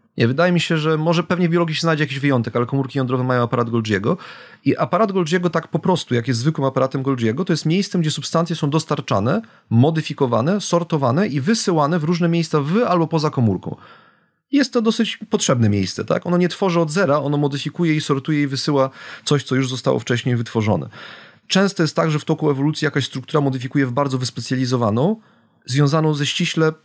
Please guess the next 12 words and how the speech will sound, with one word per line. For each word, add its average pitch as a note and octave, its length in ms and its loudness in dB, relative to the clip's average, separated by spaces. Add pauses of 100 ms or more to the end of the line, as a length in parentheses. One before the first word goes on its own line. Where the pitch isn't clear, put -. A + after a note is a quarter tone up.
konkretną D#3+ 420 2
funkcją D3+ 320 0
pełnioną C#3 300 0
przez B2 200 -6
daną B2+ 320 2
komórkę A2+ 440 0
na F2 80 -2
przykład. - 400 -4
I C3+ 40 -2
tak F#3 180 -2
jest - 160 -2
tutaj. G2 280 0